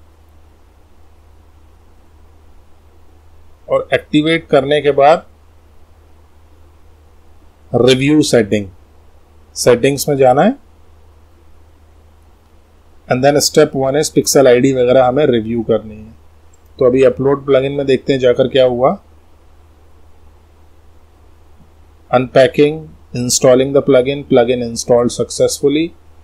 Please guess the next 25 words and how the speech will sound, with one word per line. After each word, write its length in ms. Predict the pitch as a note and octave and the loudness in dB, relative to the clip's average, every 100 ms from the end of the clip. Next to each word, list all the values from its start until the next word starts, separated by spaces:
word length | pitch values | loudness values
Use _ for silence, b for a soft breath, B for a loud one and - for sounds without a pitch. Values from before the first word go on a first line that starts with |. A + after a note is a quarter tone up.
| _ _ - | _ _ -12
and 240 | B2+ B2 | -8 -2
then 240 | C3 E3+ G3+ - _ - - - - | 0 0 -4 -14 _ -20 -20 -20 -18
ये 360 | A#2+ B2 C3+ C3+ | -8 -4 -4 -4
नीचे 380 | B2 B2 - D3+ - | -6 -6 -2 -2 0
activate 520 | B2+ - - C#3 C3+ - | -4 -2 -4 -2 -4 0
plugin, 360 | B2 A#2+ D3 | 0 0 -2
तो 100 | D3 | 0
हमने 280 | C3 B2 B2+ | 0 -2 -6
इसको 260 | B2 F3 F3 | -8 -6 -2
activate 520 | B2 - B2 A#2 A2 | -4 -2 -4 -4 -8
कर 200 | - A2+ A2 | -10 -12 -12
दिया। 300 | A2 A2 A#2 _ - _ _ - - _ _ _ - - _ _ - | -16 -20 -20 _ -20 _ _ -20 -20 _ _ _ -20 -20 _ _ -16
And 160 | C3 B2+ B2 | -12 -4 -4
activate 520 | - C#3+ C#3+ D3+ D3 | -2 -2 0 -2 0
करने 320 | C#3 B2+ C#3 | 0 0 -2
के 80 | C3+ | -2
बाद 240 | C3+ C#3+ | 0 0
ये 160 | C#3 C#3 | 0 -4
setting 420 | - B2+ A#2+ C#3 | 0 0 0 -2
का 140 | C#3+ C3 | 2 2
option 300 | B2 D3 D3 | 2 -4 -4
है 60 | |
और 120 | D#3 D3 | -2 0
यहाँ 220 | B2 B2 | 0 0
पर 200 | C#3 | 0